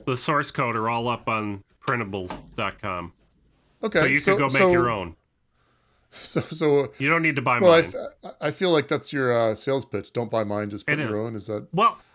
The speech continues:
Speaker 1: I think I have something very important in the Tindy shop, Jeremy.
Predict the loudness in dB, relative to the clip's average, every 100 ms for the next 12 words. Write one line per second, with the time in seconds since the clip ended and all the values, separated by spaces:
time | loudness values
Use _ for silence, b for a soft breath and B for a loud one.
0 | b 0 2 2 2 2 2 -2 -4 0
1 | 2 2 0 -2 -2 -2 -4 -4 -6 -8
2 | -8 -10 -10 -12 _ _ _ -12 -10 -10
3 | -12